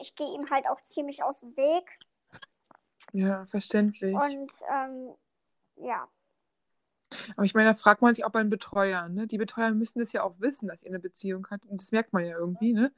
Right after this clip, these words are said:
Speaker 2: Und dass du, dass du natürlich jetzt in deinem Zimmer bist, wenn der da mit einer neuen Freundin an-, ankommt, ist ja irgendwo,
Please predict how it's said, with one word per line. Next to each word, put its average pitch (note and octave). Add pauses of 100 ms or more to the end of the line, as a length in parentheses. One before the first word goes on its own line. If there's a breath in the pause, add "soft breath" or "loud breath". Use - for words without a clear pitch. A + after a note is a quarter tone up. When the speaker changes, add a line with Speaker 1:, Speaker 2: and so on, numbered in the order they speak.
(460 loud breath)
Speaker 2:
Und A3
dass A3
du, A#3+
dass G#3+
du A3+
natürlich D4
jetzt F#3+
in F#3+
deinem F#3
Zimmer F#3
bist, G3
wenn G3+
der G#3+
da G#3+
mit G#3
einer G#3+
neuen A#3
Freundin C4+
an-, F#3
ankommt, A3
ist G#3+
ja A3
irgendwo, G#3+